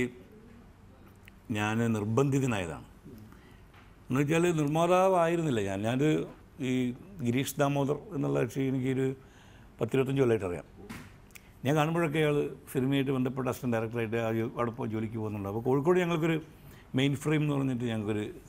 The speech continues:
ക്യാമ്പുണ്ട്. അവിടുന്ന് ഒരുപാട് സംവിധായകന്മാരുണ്ടായിട്ടുണ്ട്, തോമസ് സെബാസ്റ്റ്യൻ, സുധീഷ്, അങ്ങനെ ഒരുപാട് ആളുണ്ടായിട്ടുണ്ട്.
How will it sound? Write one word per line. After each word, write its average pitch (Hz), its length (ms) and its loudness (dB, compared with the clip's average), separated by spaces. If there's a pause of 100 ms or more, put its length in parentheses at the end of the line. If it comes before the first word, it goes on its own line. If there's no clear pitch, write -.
ക്യാമ്പുണ്ട്. 92 400 -2 (1300)
അവിടുന്ന് 151 240 2
ഒരുപാട് 175 240 4
സംവിധായകന്മാരുണ്ടായിട്ടുണ്ട്, 147 880 0
തോമസ് 104 220 -4
സെബാസ്റ്റ്യൻ, 98 520 -2
സുധീഷ്, 98 580 -4 (580)
അങ്ങനെ 156 200 -2
ഒരുപാട് 165 180 0
ആളുണ്ടായിട്ടുണ്ട്. 92 400 -8